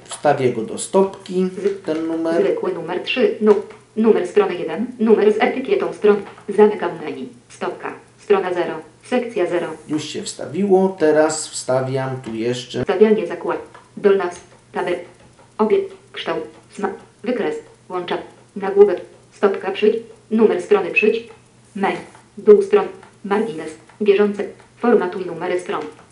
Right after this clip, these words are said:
Speaker 2: Zamykam.
Speaker 1: Wybieram cyfry rzymskie.
Speaker 2: Jeden, dwa, A, A, I, I, I, I.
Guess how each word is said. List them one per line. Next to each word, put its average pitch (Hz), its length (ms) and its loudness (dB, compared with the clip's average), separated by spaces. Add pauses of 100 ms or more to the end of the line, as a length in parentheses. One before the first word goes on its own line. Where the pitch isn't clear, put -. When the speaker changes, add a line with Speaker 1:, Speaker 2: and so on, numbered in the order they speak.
(160)
Speaker 2:
Zamykam. 208 320 4 (240)
Speaker 1:
Wybieram 143 540 4
cyfry 131 380 -6
rzymskie. 131 540 -6 (1080)
Speaker 2:
Jeden, 214 320 6 (140)
dwa, 208 100 6 (380)
A, 180 160 2 (500)
A, 180 160 2 (520)
I, 202 40 -4 (260)
I, 208 40 -8 (220)
I, 196 300 -8
I. 180 40 -8